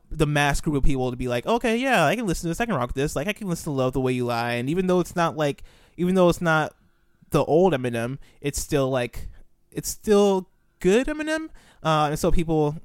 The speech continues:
like that. Then he came out with, um, Bad Meets Evil with Royce da five nine, which is wildly underrated. That album is amazing. And that's because that was just them, like, spitting. Like, they were just, like, rapping. That was, like, less pop to me, except for that song. There's a song on that album called Lighters, which is, like, a pop song,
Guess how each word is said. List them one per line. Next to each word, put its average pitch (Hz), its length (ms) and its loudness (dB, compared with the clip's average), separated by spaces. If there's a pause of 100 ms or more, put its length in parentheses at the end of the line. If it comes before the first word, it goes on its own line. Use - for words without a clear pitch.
(180)
like 139 220 -4
that. 127 260 -2
Then 185 120 2
he 247 60 0
came 233 160 0
out 220 120 4
with, 202 180 0
um, 180 340 0 (180)
Bad 160 200 2
Meets 190 180 -2
Evil 127 340 -2
with 123 280 -2
Royce 139 200 -2
da 147 80 -10
five 147 220 -2
nine, 123 260 -4
which 120 100 -6
is 127 100 -4
wildly 123 340 0
underrated. 120 400 -4
That 120 220 -2 (220)
album 131 260 -6
is 131 100 -6
amazing. 117 420 -6 (1120)
And 131 100 -6
that's 160 140 0
because 165 220 2
that 156 100 2
was 151 100 2
just 147 200 -6
them, 135 280 -2
like, 120 160 -8
spitting. 117 480 -2
Like, 123 200 -4
they 139 60 -2
were 139 100 0
just, 135 180 -6
like, 117 180 -4
rapping. 113 380 -4
That 160 80 4
was, 185 160 2
like, 151 160 0
less 135 260 0
pop 120 240 -2
to - 80 -14
me, 123 60 -8
except 170 240 -4
for 196 60 0
that 165 120 0
song. 143 340 -2 (300)
There's 165 160 2
a 165 60 -4
song 156 160 2
on 156 80 0
that 147 100 4
album 143 240 2
called 131 260 -2
Lighters, 143 560 -2
which 143 200 -4
is, 156 80 -6
like, 156 120 -2
a 151 40 -14
pop 143 240 2
song, 151 340 -2